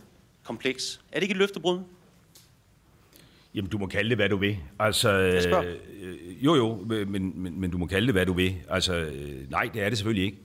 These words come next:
Speaker 2: Øh, vi havde ingen planer, da jeg svarede på det spørgsmål.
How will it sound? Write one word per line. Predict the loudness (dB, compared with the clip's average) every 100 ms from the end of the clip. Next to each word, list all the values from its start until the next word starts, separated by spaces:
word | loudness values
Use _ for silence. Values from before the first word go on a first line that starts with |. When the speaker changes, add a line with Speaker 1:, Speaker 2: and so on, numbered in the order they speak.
| -20 _ -20 _ -6
Speaker 2:
Øh, | 0 0 0 -2 -6 -8 2
vi | 4
havde | 4 4
ingen | 2
planer, | 2 0 -2 -6 -2
da | 0
jeg | 2
svarede | 2 2
på | 0
det | -2
spørgsmål. | -4 -6 -6 -12